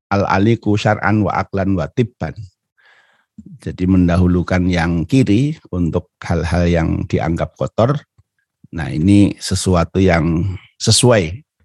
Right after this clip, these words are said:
dengan ketentuan syariah, dengan ke-, akal maupun dengan prinsip kesehatan.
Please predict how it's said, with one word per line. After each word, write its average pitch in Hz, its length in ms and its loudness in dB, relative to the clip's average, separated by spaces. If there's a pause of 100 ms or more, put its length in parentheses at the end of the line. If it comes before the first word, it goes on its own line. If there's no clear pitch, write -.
(100)
dengan 80 560 -8
ketentuan 82 560 -4
syariah, 107 800 0
dengan 85 560 -2 (240)
ke-, - 160 -8 (320)
akal 113 640 0
maupun 101 560 2
dengan 92 480 0 (800)
prinsip 92 400 -2
kesehatan. 80 800 -6